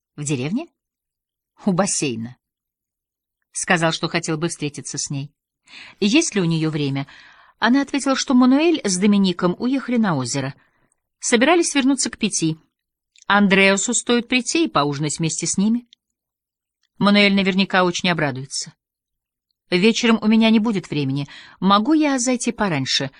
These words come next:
Фабьен немного помедлила, потом ответила, что она целый день дома. "Тогда часа в три?" "Договорились".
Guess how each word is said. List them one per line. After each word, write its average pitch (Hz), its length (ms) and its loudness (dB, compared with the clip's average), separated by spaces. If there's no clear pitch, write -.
Фабьен 208 640 2
немного 202 400 0
помедлила, 269 640 -2
потом 320 260 0
ответила, 202 420 0
что 185 220 0
она 185 220 2
целый 208 300 -4
день 143 340 -4
дома. 120 340 -4
"Тогда 185 360 0
часа 190 320 -4
в 185 60 -16
три?" - 280 -4
"Договорились". 123 760 -6